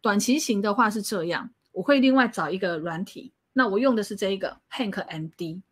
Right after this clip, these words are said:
Hank M D，如果老师之前有上过我的任何课程，你会看到我喜欢用一个页面。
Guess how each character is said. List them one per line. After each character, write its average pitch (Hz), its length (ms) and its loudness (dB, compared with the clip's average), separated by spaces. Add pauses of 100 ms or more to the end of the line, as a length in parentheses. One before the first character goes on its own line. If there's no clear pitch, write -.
(640)
Hank 381 220 2
M 240 180 6
D， 277 120 6
如 285 100 4
果 277 100 6
老 185 140 2
师 247 160 -4
之 262 140 -2
前 254 80 2
有 180 80 -2
上 226 200 0
过 233 80 0
我 175 120 0
的 165 100 -2
任 202 100 0
何 180 140 -2
课 196 220 -4
程， - 180 -10
你 - 60 -4
会 247 120 4
看 240 160 0
到 240 140 4
我 170 100 -2
喜 165 200 -6
欢 214 160 -4
用 226 120 0
一 190 80 -4
个 185 140 -4
页 233 180 0
面。 180 300 -2